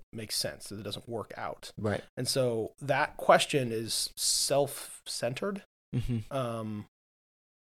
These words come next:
Speaker 1: which again, I'm not saying the question's bad. I'm saying it's incomplete.
Speaker 2: Yeah.
Speaker 1: That it's, it's based on me. It's based on my knowledge, my wisdom, my experience, and what I want.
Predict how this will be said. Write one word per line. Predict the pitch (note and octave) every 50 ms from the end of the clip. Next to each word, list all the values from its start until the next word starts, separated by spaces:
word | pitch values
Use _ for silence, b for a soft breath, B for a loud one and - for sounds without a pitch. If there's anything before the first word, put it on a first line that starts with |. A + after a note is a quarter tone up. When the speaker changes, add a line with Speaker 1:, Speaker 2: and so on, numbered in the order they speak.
| _ -
Speaker 1:
which | C3 B2+ -
again, | C#3 A#2+ D3+ D#3 C#3+ B2+ A#2+ A2+ G#2 G#2 G#2 - _ _ _ _ _ _ -
I'm | B2+
not | C3+ A#2
saying | - - D#3 C3+
the | B2
question's | - - - - - - - B2 G#2+
bad. | A2 A#2+ G2+ F2+ F2
I'm | G#2+ A2
saying | - - A#2 G#2+
it's | G#2+ -
incomplete. | - F#2 G2 - - G2 - - - E2 - - - - - -
Speaker 2:
Yeah. | B2+ A#2+ A2+ G2+ G2 G2+ -
Speaker 1:
That | - B2 A2
it's, | A2 - - -
it's | - C3 -
based | - A2 C#3 C#3+ D3 - -
on | C#3 B2+ B2 A#2+
me. | B2 A2 F2+
It's | - -
based | - C3 B2+ -
on | B2+ A2+ A2+
my | A2+ B2 B2 C#3+ D3+
knowledge, | D3 C3+ C3 C3+ B2+ A#2+ A2+
my | A#2 B2 C3
wisdom, | B2+ C3 C3 A#2+ A#2 B2+ A#2
my | A2+ A2 A2+ C3+
experience, | C3+ B2+ - - C3+ A#2+ A#2 A#2 A#2 A2+ A#2 - - -
and | - B2 A2+
what | G#2+ G#2+
I | G#2 G#2
want. | G#2 F#2 F2 D2 - - -